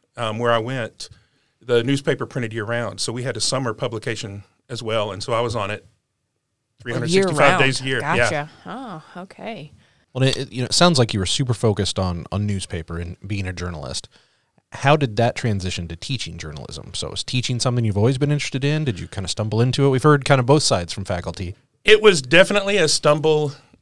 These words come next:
Speaker 1: into it type of thing. Um, I was, uh, working, uh, full, I had taken over the job as editor-in-chief of the Leeds News, which was the weekly newspaper outside of Birmingham.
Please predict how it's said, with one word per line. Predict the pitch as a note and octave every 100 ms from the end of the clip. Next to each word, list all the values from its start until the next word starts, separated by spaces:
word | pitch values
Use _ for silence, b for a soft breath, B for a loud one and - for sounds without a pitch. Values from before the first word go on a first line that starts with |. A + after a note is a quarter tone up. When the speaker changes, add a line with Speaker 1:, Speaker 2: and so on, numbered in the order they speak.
| -
Speaker 1:
into | D3+ D#3 F3+
it | F3
type | D3+ D3 D#3+
of |
thing. | D#3+ C3+ C#3+ E3 _ _ -
Um, | B2 A#2+ A#2+ B2
I | C3 C#3+ D3+
was, | C#3 C3+ B2+ - - - F#2
uh, | F2+ A#2+ A2+ A#2 A#2 _ _ _ _ _
working, | C3+ D#3+ F3 D#3 D3+ D3 - _ _ _ _ _ -
uh, | C3+ -
full, | - E3+ D#3+ -
I | C#3+
had | D3 C#3+
taken | F#3 F#3 G3
over | E3+
the | D#3+
job | C#3 D3 C#3+ C#3
as | B2 - - _ -
editor-in-chief | D#3 D#3+ D3+ B2+ - C#3 B2
of | A2
the |
Leeds | G#2+ G2+ G2+
News, | G#2+ F2 A2 B2
which | A2+
was | A#2
the | -
weekly | A2 A#2+ B2
newspaper | G#2+ G#2+ - A2+ G2+ G#2+ G2+
outside | A2 G#2 - G#2 G2+ G2+
of | F#2+
Birmingham. | G#2 G2+ G#2+ G2 F2+